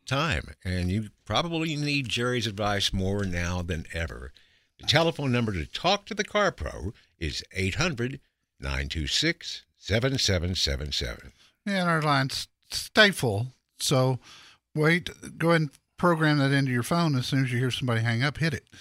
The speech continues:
Speaker 2: and we'll try to get you in here. Um, I, I'm gonna tell you, if you are one of those people that wait till the last week of the year to buy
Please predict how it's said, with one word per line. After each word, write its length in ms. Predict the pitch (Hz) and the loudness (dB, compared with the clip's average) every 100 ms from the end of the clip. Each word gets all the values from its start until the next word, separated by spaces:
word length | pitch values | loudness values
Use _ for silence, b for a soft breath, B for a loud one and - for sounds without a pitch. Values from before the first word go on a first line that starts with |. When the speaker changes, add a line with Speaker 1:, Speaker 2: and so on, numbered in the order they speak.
| B B B - | B B B -8
Speaker 2:
and 160 | 107 | -4
we'll 120 | 107 | -4
try 180 | 101 117 | -2 -2
to 60 | 113 | 2
get 280 | 117 117 - | 2 2 -4
you 80 | - | -4
in 240 | 135 131 107 | 0 0 0
here. 320 | 98 92 95 B B B B 123 | -4 -4 -8 B B B B -2
Um, 520 | 113 117 117 113 - - - | 0 2 2 0 -6 -18 -12
I, 160 | - 139 - | -6 -6 0
I'm 140 | 156 | 0
gonna 160 | 175 160 | 2 0
tell 200 | 175 170 | 4 4
you, 140 | 160 | 6
if 480 | 156 151 117 131 - | 4 2 -2 -4 -4
you 300 | 147 151 151 | -2 0 2
are 160 | 143 139 | 2 2
one 180 | 139 139 | 0 2
of 60 | |
those 160 | 139 - | 0 0
people 320 | 156 139 139 | -2 -2 -2
that 180 | 131 120 | -2 -2
wait 320 | 127 135 120 | 2 2 0
till 260 | - 135 131 | -2 -2 0
the 120 | 127 | 0
last 400 | 123 131 123 - | 2 2 2 -2
week 240 | 135 131 | -4 -2
of 40 | 123 | -2
the 60 | |
year 260 | 123 131 127 | 0 0 0
to 120 | 139 | 0
buy 380 | 120 123 147 | 2 4 4